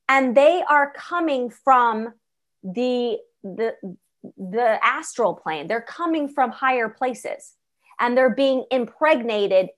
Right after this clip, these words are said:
inside of you. And when you see it that way, you're gonna start to notice how many signs and signals and intuitive mess-, excuse me, and messages that you're getting every day,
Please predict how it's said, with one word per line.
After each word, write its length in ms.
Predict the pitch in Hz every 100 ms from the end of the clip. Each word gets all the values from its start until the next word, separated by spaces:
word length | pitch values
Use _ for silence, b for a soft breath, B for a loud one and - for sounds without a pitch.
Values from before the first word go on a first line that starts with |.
| -
inside 600 | 233 214 220 233 233 196
of 100 | -
you. 140 | - - _ b b b
And 180 | 240 254
when 140 | 262 262
you 100 | 254
see 220 | - 403
it 220 | 508 466
that 240 | 262 208 185
way, 160 | 208
you're 300 | 208 254 294
gonna 160 | 311 277
start 300 | 277 285 262
to 100 | 254
notice 920 | 220 240 320 403 240 170 170 - - _ _ _ _ _ _ -
how 320 | - 294 294
many 640 | 254 240 277 311 320 254 208
signs 880 | - - 269 277 277 226 202 202
and 180 | 208 208
signals 640 | - 294 254 262 220 214
and 160 | 208 214
intuitive 580 | 208 214 302 285 240 190
mess-, 340 | 208 302 - - _ _ _
excuse 260 | - 285
me, 140 | 220 185
and 100 | 208
messages 420 | 302 339 214 202
that 120 | 196
you're 180 | 196 208
getting 460 | 180 247 294 185 170 _ _ _ _ _ -
every 340 | 226 196 196
day, 360 | 196 220 165